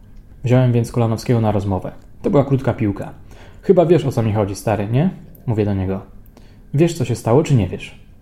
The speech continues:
„Co?” On na to. „Ten, co z tobą siedział, nie wytrzymał twojego pieprzenia.” „On to sobie wszystko wymyślił, ja tego nie mówiłem.” „Jak to nie mówiłeś?”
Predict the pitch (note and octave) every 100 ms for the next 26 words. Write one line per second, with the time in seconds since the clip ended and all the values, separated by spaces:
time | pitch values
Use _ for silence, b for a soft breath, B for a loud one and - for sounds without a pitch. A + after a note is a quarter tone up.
0 | - - - - - F#2 F#2 - - -
1 | - - G2+ F#2+ - - - B B B
2 | B - F3+ F3+ E3 E3+ D#3 D3 D#3+ A2
3 | F2+ - - - - D3+ C#3+ C#3+ - E3+
4 | C#3+ - C#3 C3+ C3+ D#3 - A2 G2 -
5 | - - - - - - F3+ G3+ E3 D#3+
6 | D#3+ D3 E3 - C3 C3 C3 - A2 B2
7 | D3 C#3 C3+ B2+ A#2+ F#2+ - - - B2
8 | - A#2 G#2+ G2 F#2+ G2 - -